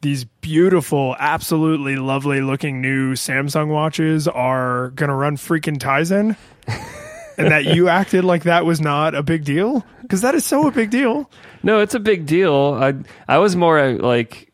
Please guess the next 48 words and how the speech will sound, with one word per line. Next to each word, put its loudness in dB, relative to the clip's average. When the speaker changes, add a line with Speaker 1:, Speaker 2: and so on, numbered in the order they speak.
Speaker 2:
supposedly 0
it's -4
not 2
as -2
bad 0
as -2
Tizen -4
has -4
been -4
in -4
the 0
past. 0
Speaker 1:
<laughs> -2
Speaker 2:
'Cause 0
I 4
know 6
the 4
first 0
Samsung 2
Gear 2
watch 2
was -2
kinda -2
like, -2
all 2
right, 2
they 0
just -4
wanted 2
to -2
be 0
first, -4
but -2
it's -10
not -4
good. -12
Speaker 1:
I 0
Speaker 2:
But 2
this 2
Speaker 1:
just -8
Speaker 2:
was 0
one 2
blogger's -2
report -4
saying -6
it's -12
not -4
bad. -2